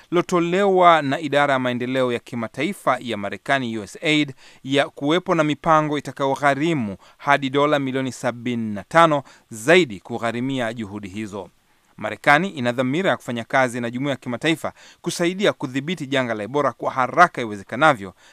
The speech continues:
na imepongeza uongozi wa A U wa kuhamasisha viongozi wa Kiafrika kukabiliana na janga hilo.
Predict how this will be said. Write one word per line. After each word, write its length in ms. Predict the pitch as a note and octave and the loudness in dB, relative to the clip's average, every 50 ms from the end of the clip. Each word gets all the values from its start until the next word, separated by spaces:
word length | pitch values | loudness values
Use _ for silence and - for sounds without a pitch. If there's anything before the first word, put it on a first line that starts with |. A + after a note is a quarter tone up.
| _ - | _ -10
na 320 | B2 C3 C3 B2+ B2+ C#3 - | -4 0 0 0 0 0 -2
imepongeza 760 | - D3+ A#2+ A#2 A2+ A2+ - - A#2 A#2 A#2+ C3+ C3+ B2 C#3+ - | -6 -6 -6 -4 -6 -8 -8 -8 -8 -6 -4 -4 -4 -4 -6 -6
uongozi 640 | D#3 C3+ B2+ B2 B2 B2+ D3 F#3 G3+ F#3 D3 C3 | -4 -4 -2 -2 0 2 4 4 4 2 0 -4
wa 120 | B2 A#2+ - - | -6 -8 -6 -6
A 280 | C3 A#2 A2 G#2 G#2 | -6 -6 -6 -6 -6
U 120 | A2+ A#2+ A#2 - - - _ _ | -6 -8 -8 -12 -18 -20 _ _
wa 80 | - G2 | -16 -12
kuhamasisha 800 | - - A2+ A2 A#2 A#2+ A#2 - - E3+ E3+ - - E3 D3 - - | -8 -6 -4 -2 -2 -4 -4 -4 -6 -6 -6 -4 -2 -2 -2 -2 -4
viongozi 840 | A#2+ B2 C#3 C#3+ C#3 C#3 C#3+ C3 D3 E3+ G3 G3 D#3+ B2+ A#2+ A2+ | -6 -4 -2 -2 -2 -2 -2 0 2 2 4 2 0 -2 -8 -8
wa 140 | G2+ G#2 G2 | -8 -8 -8
Kiafrika 580 | - - G#2+ G2+ - - D#3 C#3 D3 C#3 B2+ - - - - - _ _ | -8 -10 -10 -10 -8 -8 -6 -2 0 0 0 0 -4 -16 -20 -20 _ _
kukabiliana 800 | - - C#3 - - D3 C#3 D3 D3 C#3+ C#3+ D#3 D#3+ D#3 D3+ C3+ | -12 -10 -8 -2 0 0 0 0 -2 0 2 2 2 2 2 0
na 120 | C3 B2+ B2 | -2 -2 -4
janga 280 | A#2+ G#2+ G#2 F#2+ G2 | -6 -6 -8 -8 -10
hilo. 320 | F2 G2 G#2+ G#2+ G#2 - | -10 -10 -10 -10 -10 -12